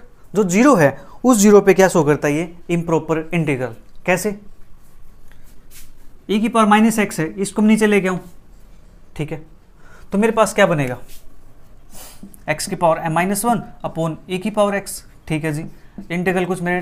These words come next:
पास इस टाइप से बन गया, ये लिख सकते हैं इसको हम ऐसा। अब देखो यहाँ पे ज़ीरो पुट करता हूँ, a की पावर ज़ीरो मेरे पास क्या बनता है, वन बनता है, ठीक है जी, और ये मेरे पास x है, तो नीचे ज़ीरो है यानी वन है,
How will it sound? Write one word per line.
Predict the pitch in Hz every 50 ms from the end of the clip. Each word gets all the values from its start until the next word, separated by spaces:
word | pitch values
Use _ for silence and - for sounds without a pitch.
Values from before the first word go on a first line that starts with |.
| 180 -
पास | 175 175 180 180 - -
इस | 185 180 -
टाइप | 180 170
से | - - 156
बन | 143 131 123
गया, | 113 117
ये | 127 135 147 147 - - - - - - - - - - - -
लिख | 151 156
सकते | - 196 202 -
हैं | 190 185
इसको | - - 180
हम | 170 165
ऐसा। | 165 165 - 165 147 - - - _ - _ _ - - - - - - -
अब | - 220 220
देखो | 262 262 262 254
यहाँ | 214 170 156 160 180 -
पे | 214
ज़ीरो | 196 180 208 214
पुट | 208 220 214 180 -
करता | 165 147 - - 131
हूँ, | 131 131 135 - - - -
a | 196
की | 196 - 240
पावर | 202 226 220 220 214
ज़ीरो | 196 220 220 214
मेरे | 214 214
पास | 208 208 202 196 -
क्या | - 196
बनता | 185 190 185 175 185
है, | 185 185 - - - - -
वन | 147 170 190 180
बनता | 160 151 135 123 123 123
है, | 113 - - - - -
ठीक | - 147 143 160
है | 160
जी, | 151 175 180 - - - - - - - -
और | 208
ये | 233 233
मेरे | 208 185 151 -
पास | - 139 135 135 - - - - - 165
x | 180 180 - -
है, | 185 - - - - - - - - - - - - - - - - - - - - - - - - - - - - - - - - - - - -
तो | -
नीचे | 208 240 247 - 254 220
ज़ीरो | 214 240 233 240 233
है | 202 220 214 208 - - - - - - - - - -
यानी | 165 175 180
वन | 165 202 208 185
है, | 151 147 151 151